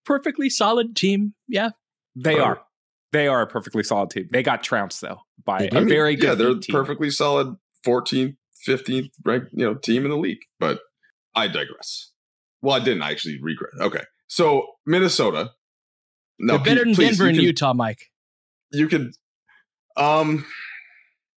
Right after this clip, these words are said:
Speaker 3: I don't think that's true,
Speaker 1: I don't know why we're
Speaker 3: actually.
Speaker 1: doing, I don't know why are we doing this?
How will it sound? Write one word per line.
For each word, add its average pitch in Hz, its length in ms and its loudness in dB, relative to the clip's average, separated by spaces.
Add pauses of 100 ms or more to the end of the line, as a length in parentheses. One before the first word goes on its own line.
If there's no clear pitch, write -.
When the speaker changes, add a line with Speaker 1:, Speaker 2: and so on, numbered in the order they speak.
(420)
Speaker 3:
I 143 100 2
don't 160 140 2
think 170 160 0
that's 170 160 0
true, 359 180 2
Speaker 1:
I 359 100 2
don't 359 140 0
know 403 120 2
why 339 160 4
we're - 60 2
Speaker 3:
actually. 440 300 0
Speaker 1:
doing, 453 60 -2 (180)
I 640 60 2
don't 539 100 0
know 539 100 2
why 440 200 2
are 403 40 0
we 415 140 0
doing 381 280 -2
this? 381 220 -2